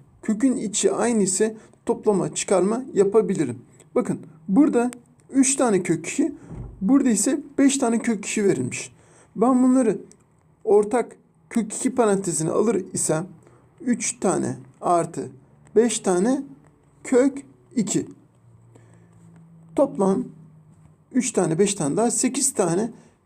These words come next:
kök iki yaptı. İkinci örneğime baktığımda yedi kök beşten iki kök beş çıkarmış. Yani yedi tane kök beşten iki tane kök beş çıkarırsam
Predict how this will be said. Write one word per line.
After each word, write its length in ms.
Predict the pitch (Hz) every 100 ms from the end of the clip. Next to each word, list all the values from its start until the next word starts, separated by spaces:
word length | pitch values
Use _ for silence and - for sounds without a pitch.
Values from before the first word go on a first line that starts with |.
| -
kök 260 | 254 262
iki 320 | - - 311 - -
yaptı. 460 | 202 190 - - - - _ _ _ _ _ _ _ _ _ _ _ _ _ _ _ _ _ _ _ _ _ _ _
İkinci 340 | - - 269 294
örneğime 380 | 254 220 180 147
baktığımda 580 | 143 - 151 160 220 262 - - _ - -
yedi 300 | 202 226 277
kök 300 | 254 185 -
beşten 500 | 165 - 165 208 -
iki 260 | 226 - -
kök 260 | 226 190 160
beş 140 | 156
çıkarmış. 460 | - 185 226 247 214
Yani 240 | 170 170
yedi 280 | 240 339 -
tane 340 | 233 147 139
kök 260 | - 190 190
beşten 400 | 214 - 226 233 - - -
iki 240 | 226 269 277
tane 340 | 233 165 131
kök 240 | 196 202
beş 160 | 226 214
çıkarırsam 520 | - 254 180 - 240